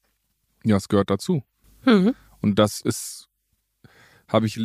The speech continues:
Speaker 1: wenn, wenn jetzt ein Mann einen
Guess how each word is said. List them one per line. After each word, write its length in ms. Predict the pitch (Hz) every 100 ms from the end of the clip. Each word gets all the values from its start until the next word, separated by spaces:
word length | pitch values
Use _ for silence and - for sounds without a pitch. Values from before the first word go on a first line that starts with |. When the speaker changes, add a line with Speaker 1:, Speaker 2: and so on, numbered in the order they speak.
| 139
Speaker 1:
wenn, 460 | 104 113 87 107
wenn 360 | 107 127 143 131
jetzt 300 | 127 131 -
ein 180 | 113 110
Mann 480 | 107 107 110 107 104
einen 1300 | 101 101 98 98 95 92 - - - - - -